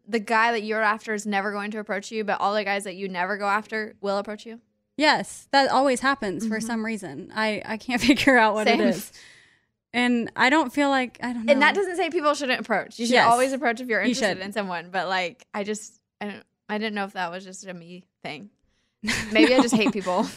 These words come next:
Speaker 2: No, it's usually never someone I wanna talk to, to be
Speaker 1: Mm.
Speaker 2: honest.
Speaker 1: Yeah.
Speaker 2: Just for whatever reason. Just
Speaker 1: But I
Speaker 2: a
Speaker 1: love
Speaker 2: weird
Speaker 1: it 'cause they
Speaker 2: vibe
Speaker 1: have
Speaker 2: or
Speaker 1: confidence.
Speaker 2: Yes. No, I do like that. Like, I
Speaker 1: Mm-hmm.
Speaker 2: admire you full on for going, but maybe wait for the eye <laughs> contact or something.
Speaker 1: That's
Speaker 2: I
Speaker 1: the
Speaker 2: don't
Speaker 1: key.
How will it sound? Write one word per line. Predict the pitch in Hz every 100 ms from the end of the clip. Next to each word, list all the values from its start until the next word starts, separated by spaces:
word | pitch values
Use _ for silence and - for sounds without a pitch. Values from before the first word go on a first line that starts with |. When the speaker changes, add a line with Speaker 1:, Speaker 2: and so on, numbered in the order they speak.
| - _ _ _ _ -
Speaker 2:
No, | 294 285
it's | 247
usually | 277 269 285
never | 254 233 220
someone | 202 208 196
I |
wanna | 185 175
talk | 170 165 -
to, | 175 92 208
to | 202
be | 196
Speaker 1:
Mm. | 180
Speaker 2:
honest. | 226 202 170 - - _ _ _ _ _ _ _ -
Speaker 1:
Yeah. | 196
Speaker 2:
Just | 214 202 -
for | - 220
whatever | 202 196 190 175
reason. | 175 185 175 165 180 180 -
Just | 208
Speaker 1:
But | 285
I |
Speaker 2:
a | 285
Speaker 1:
love | 302
Speaker 2:
weird | 440
Speaker 1:
it |
'cause | 349 277
they | 269
Speaker 2:
vibe |
Speaker 1:
have | 254
Speaker 2:
or | 277
Speaker 1:
confidence. | 214 233 - 254 269 -
Speaker 2:
Yes. | 220 185 175
No, | 233 226
I | 214
do | 208 262
like | 233 196
that. | 214 170 104
Like, | 220
I | 214 208 262 254 - _ -
Speaker 1:
Mm-hmm. |
Speaker 2:
admire | 220 202 202 226
you | 220 202 190
full | - - 262 294
on | 247 220 147 107 - _ _ _
for | - 220
going, | 214 220 220
but | 214
maybe | - 208 208 233 254 302
wait | 254 220
for | - 220
the | 202
eye | 180
<laughs> | 170
contact | 190 214 - 214 302 285 -
or | 311
something. | 285 233 226 240 226 -
Speaker 1:
That's | 247 339
Speaker 2:
I | 440
Speaker 1:
the |
Speaker 2:
don't | 453
Speaker 1:
key. | -